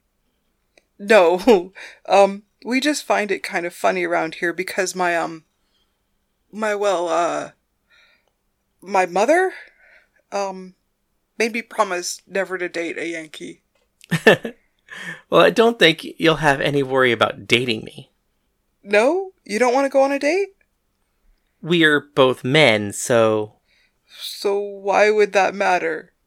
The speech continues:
Speaker 2: Men don't go on dates together. They just go out together.
Speaker 1: What's the difference?
Speaker 2: Well, when you say, "Go out on a date," you imply something romantic.
Speaker 1: And,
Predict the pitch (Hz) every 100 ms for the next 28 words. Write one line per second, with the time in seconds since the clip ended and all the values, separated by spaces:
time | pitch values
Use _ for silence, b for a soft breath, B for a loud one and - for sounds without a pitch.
0 | _ _ - 127 131 120 110 87 92 123
1 | 120 - 131 127 123 117 113 110 110 -
2 | - 117 113 110 107 - b b b -
3 | 160 165 156 - 202 143 139 131 - -
4 | 110 104 101 110 _ _ _ _ _ -
5 | 196 208 - 240 233 202 180 277 - -
6 | _ _ _ _ - 165 131 - _ _
7 | - 160 170 - 175 156 139 - - 139
8 | 156 156 139 131 127 117 110 139 110 107
9 | _ _ _ _ - 156 165 - 165 147
10 | - 135 - 123 123 - - 139 131 185
11 | 185 - - - - _ _ _ _ _
12 | _ 214 202 202 196